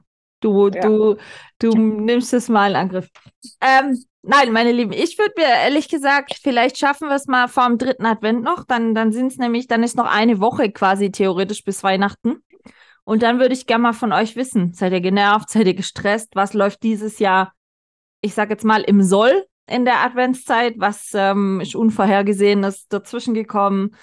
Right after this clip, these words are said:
Speaker 1: Seid ihr noch entspannt, was Weihnachten <laughs> betrifft? Seid ihr genervt vielleicht? Gibt's vielleicht ein neues Weihnachts-, ähm, Lieblingslied? Oder
Speaker 3: Oder ein Update
Speaker 1: habt ihr
Speaker 3: von
Speaker 1: noch
Speaker 3: Easy?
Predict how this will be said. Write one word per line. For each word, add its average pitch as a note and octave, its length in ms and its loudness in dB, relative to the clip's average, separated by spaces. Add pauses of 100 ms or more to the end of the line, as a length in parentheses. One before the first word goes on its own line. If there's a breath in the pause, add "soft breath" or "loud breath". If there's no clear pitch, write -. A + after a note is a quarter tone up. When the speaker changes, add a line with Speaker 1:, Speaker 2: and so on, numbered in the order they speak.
(140 soft breath)
Speaker 1:
Seid C#4+ 260 0
ihr E4 80 0
noch C#4+ 300 -2
entspannt, B3 680 0 (360)
was A#3+ 240 -4
Weihnachten A#3+ 480 0
<laughs> A#3 100 -8
betrifft? B3 500 -4
Seid A3 160 0
ihr A#3 80 2
genervt G3 600 2
vielleicht? B3+ 580 0 (1120 soft breath)
Gibt's B3+ 240 -4
vielleicht B3 440 2
ein A3+ 60 6
neues A3 760 -2
Weihnachts-, C4+ 840 -2 (340 loud breath)
ähm, B3+ 440 2
Lieblingslied? C4+ 840 -2 (1300)
Oder G3+ 720 4
Speaker 3:
Oder - 0 - (120)
ein D3 100 -8
Update G#3+ 680 -2 (240)
Speaker 1:
habt A#3 200 -2
ihr C#4+ 80 2
Speaker 3:
von C4+ 40 2
Speaker 1:
noch C4 220 2
Speaker 3:
Easy? C4+ 500 -2